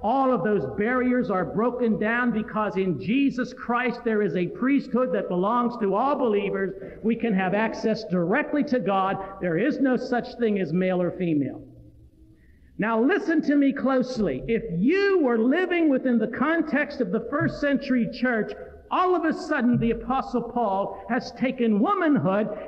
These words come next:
and catapulted it to a position that it never held within that community. Yet today we go back and we say he was a male chauvinist pig.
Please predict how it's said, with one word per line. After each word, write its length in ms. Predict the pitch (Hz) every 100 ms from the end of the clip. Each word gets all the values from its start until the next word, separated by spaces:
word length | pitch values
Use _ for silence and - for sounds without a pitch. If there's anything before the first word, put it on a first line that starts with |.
| -
and 220 | 208 208 -
catapulted 800 | - 349 349 226 240 220 208 208
it 160 | 247
to 160 | 240 240
a 40 |
position 800 | 240 214 147 349 370 262 247 - -
that 120 | 220
it 60 | 196
never 320 | 214 262 269
held 340 | - 240 202 196 -
within 280 | 185 175 214
that 220 | 190 190
community. 500 | - 190 180 156 - - - - - - - - - - - - - - - - - - - - - - - - - - - - - -
Yet 200 | 160 -
today 240 | 143 180
we 100 | 170
go 160 | 165 170
back 280 | 170 175 170
and 120 | 160
we 80 | 156
say 300 | - 165 156
he 140 | 156
was 180 | 151 156
a 40 |
male 280 | 156 160 156
chauvinist 640 | 156 - 160 151 147 - -
pig. 320 | 233 226